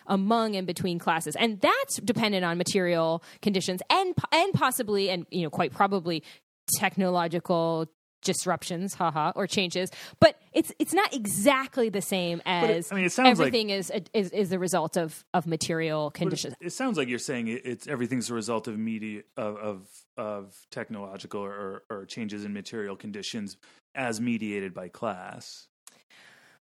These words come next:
Speaker 1: I don't think I'm exactly saying that, but I think the other thing to just, I mean,
Speaker 2: But
Speaker 1: if we're
Speaker 2: anyway,
Speaker 1: to
Speaker 2: I,
Speaker 1: take
Speaker 2: yeah,
Speaker 1: a
Speaker 2: I don't, I don't really want this to be an argument about Marx.
Speaker 1: Uh, well, let me just say one more thing about him then.
Speaker 2: Okay.
Speaker 1: So, so just really quickly, I think part of the, part of the reason that,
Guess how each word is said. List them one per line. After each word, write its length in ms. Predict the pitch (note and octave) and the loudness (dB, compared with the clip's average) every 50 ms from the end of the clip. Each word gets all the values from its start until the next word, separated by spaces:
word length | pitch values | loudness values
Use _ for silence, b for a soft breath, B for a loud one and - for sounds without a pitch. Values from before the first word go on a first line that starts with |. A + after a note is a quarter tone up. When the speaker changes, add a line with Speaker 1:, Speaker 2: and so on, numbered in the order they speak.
| _ _ _ | _ _ _
Speaker 1:
I 40 | B4+ | 4
don't 120 | C5+ B4+ | 4 6
think 120 | A4+ A#4 A4 | 4 4 2
I'm 100 | A4 F#4 | 2 2
exactly 360 | F4 C4+ C#4 A#3+ A#3+ B3 G#3+ | 2 2 2 2 2 0 -2
saying 320 | F#3 - G3 E3+ E3 D3+ E3+ | -2 0 -2 -2 -2 0 0
that, 180 | G3 D3 G#2 - - | 0 0 0 4 6
but 100 | D#4 D#4 | 6 6
I 60 | F#4 | 6
think 200 | - A#4+ A#4 - | 2 0 -2 -2
the 120 | G4 - | 0 2
other 200 | - F4+ F#4 G#4+ G4+ | 4 4 4 2 2
thing 140 | G#4+ F#4 - | 0 -2 -4
to 100 | - B3+ | -2 -2
just, 260 | A#3+ A#3 - - - _ | -2 -2 -2 -4 -4 _
I 40 | A#3+ | 0
mean, 100 | A#3 - | 2 2
Speaker 2:
But 80 | - B3 | 4 2
Speaker 1:
if 120 | C#4 - - | 2 2 2
we're 80 | - | 0
Speaker 2:
anyway, 120 | - - - _ - G3+ - - | 0 -2 -10 _ -14 -8 2 4
Speaker 1:
to 100 | E4 - | 6 6
Speaker 2:
I, 40 | |
Speaker 1:
take 120 | E4 E4 F4 | 8 6 8
Speaker 2:
yeah, 100 | E4+ D4+ | 8 6
Speaker 1:
a 40 | - | 6
Speaker 2:
I 20 | |
don't, 140 | - - - D3+ | 6 4 4 4
I 60 | E3 | 4
don't 100 | D#3+ D3 | 6 6
really 120 | C3 B2+ | 4 4
want 180 | A#2+ A#2+ A#2 G2+ | 4 2 0 -2
this 100 | A2+ G#2+ | -2 -6
to 60 | - | -6
be 80 | A2 G#2+ | -8 -10
an 80 | G2+ G2+ | -10 -10
argument 260 | G2 F#2+ G2 G2+ G#2 | -14 -16 -16 -14 -12
about 260 | G#2+ G#2 - - - _ _ _ _ - | -12 -12 -12 -12 -16 _ _ _ _ -12
Marx. 540 | - A#2+ G#2+ G2 G2 A2 - - - - - - _ | -10 -8 -8 -8 -10 -14 -14 -14 -14 -14 -18 -4 _
Speaker 1:
Uh, 60 | C#4 C4 - - | 0 0 0 2
well, 260 | C#4 D#4 E4 D#4 E4+ | 6 6 6 6 6
let 100 | E4+ F#4+ | 2 0
me 60 | G#4+ | 0
just 160 | F#4 G#4 - | 0 0 0
say 100 | - E4 | 2 2
one 160 | D4 C4+ C4 | 2 2 0
more 140 | B3 A3+ G#3 | 0 -2 -2
thing 180 | E3+ - G3+ F#3 | -2 -2 -2 -2
about 220 | E3 D#3 C#3+ D3+ | 0 -2 -4 -2
him 160 | - E3+ C#3+ | -2 -4 -4
then. 160 | D3+ - C#3 - | -4 -2 -2 0
Speaker 2:
Okay. 140 | C#3+ C#3+ | 0 0
Speaker 1:
So, 320 | - - - A3 F#3+ F3 C#3 | 0 2 2 4 4 2 0
so 160 | - - G#3 | -2 -2 -2
just 180 | G#3 G3+ - - | -2 -4 -2 -2
really 140 | F#3+ F3+ | -2 -2
quickly, 280 | - - F3 - D#3+ - | -2 -2 -4 -4 -2 0
I 100 | - B3 | 0 -2
think 340 | - - G#4+ B4+ B4+ - b b b b b b b _ | 0 0 0 0 0 -4 b b b b b b b _
part 260 | - - D4+ E4+ F4 | 0 2 2 2 2
of 60 | D#4+ | 0
the, 100 | C4 A#3 - _ _ - | -2 -4 -6 _ _ 2
part 140 | - C4+ C#4+ | 2 2 2
of 20 | C4 | 2
the 80 | A#3+ | 0
reason 300 | G3+ G#3+ G#3+ G#3+ G#3 G3 | 0 0 0 0 0 0
that, 320 | F#3 E3 D#3 D3+ C#3 - | 0 0 -2 -2 -4 -6